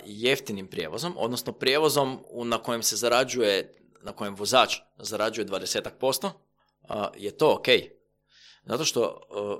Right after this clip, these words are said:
prijevoz ljudi i prijevoz paketa, a, u, samo u nekim situacijama je usluga s dodanom vrijednošću,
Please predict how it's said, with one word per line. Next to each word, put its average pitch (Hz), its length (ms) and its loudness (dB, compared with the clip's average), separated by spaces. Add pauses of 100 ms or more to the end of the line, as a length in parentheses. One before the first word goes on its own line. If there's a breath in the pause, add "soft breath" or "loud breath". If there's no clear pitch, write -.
(600)
prijevoz 127 480 0
ljudi 151 580 -2
i - 160 -16
prijevoz 147 340 -6
paketa, 143 600 -6 (440 loud breath)
a, 113 280 -2 (220)
u, 120 160 -10
samo 147 400 0
u 135 40 -4
nekim 135 260 -6
situacijama 120 560 -2
je 110 60 -6
usluga 110 340 -4
s 98 40 -8
dodanom 98 340 -2
vrijednošću, 185 520 -6